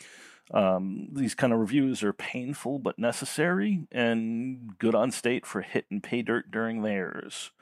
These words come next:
Um, I think State Department's definitely been up in its game lately, and it's good to see, so they get my gold.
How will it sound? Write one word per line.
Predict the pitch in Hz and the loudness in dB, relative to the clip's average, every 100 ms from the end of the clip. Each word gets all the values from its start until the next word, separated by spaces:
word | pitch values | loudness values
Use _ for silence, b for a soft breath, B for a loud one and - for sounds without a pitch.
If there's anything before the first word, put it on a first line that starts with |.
| B B B B - | B B B B -2
Um, | 90 87 90 | 0 2 0
I | 90 | -2
think | - 98 - | -2 -4 -2
State | - 101 | -2 -2
Department's | - 104 113 107 | 0 0 0 -2
definitely | 107 95 101 107 104 101 | -2 0 0 2 2 2
been | 101 | 0
up | 80 101 107 | 0 0 0
in | |
its | 101 - | -2 -2
game | 101 104 95 | -2 0 0
lately, | 90 - 95 | 0 -2 -4
and | 92 | -6
it's | - | -6
good | - 90 | -6 -6
to | 92 | -6
see, | - 92 85 | -6 -6 -6
so | - 82 - 104 | -10 -10 -6 -2
they | 107 | 0
get | 117 | 2
my | 110 | 0
gold. | 98 87 - | -2 -6 -8